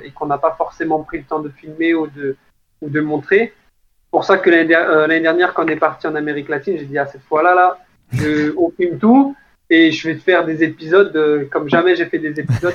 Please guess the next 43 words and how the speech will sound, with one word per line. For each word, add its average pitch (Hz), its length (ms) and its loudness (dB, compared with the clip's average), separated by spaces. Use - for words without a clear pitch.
tu - 80 -20
vois. » 143 120 -6
Ça 156 120 4
va 151 100 4
sortir, 180 360 -2
euh, 165 180 4
bientôt, 165 440 0
mais 180 180 2
tu - 80 -10
vas 165 100 4
voir 202 180 2
que - 60 -14
ça 175 100 -2
va 165 120 0
être 160 120 -8
dans, 160 300 0
il 160 60 -2
y - 20 4
a, 160 200 4
il 160 60 -2
y 160 60 2
a 160 80 4
un 160 160 2
petit 175 220 -14
goût 202 160 -2
de 180 120 2
nostalgie 185 640 2
de 175 140 -2
justement, 175 560 -2
euh, 156 120 2
cette, 143 280 -10
euh, 147 260 -4
cette 139 240 -10
web 156 160 -4
série 160 280 -8
qu'il 170 80 -12
y 165 40 -4
avait 143 140 -8
sur 143 200 -10
World 143 200 -6
of 139 80 -16
Dance, 151 240 -12
quoi. - 80 -20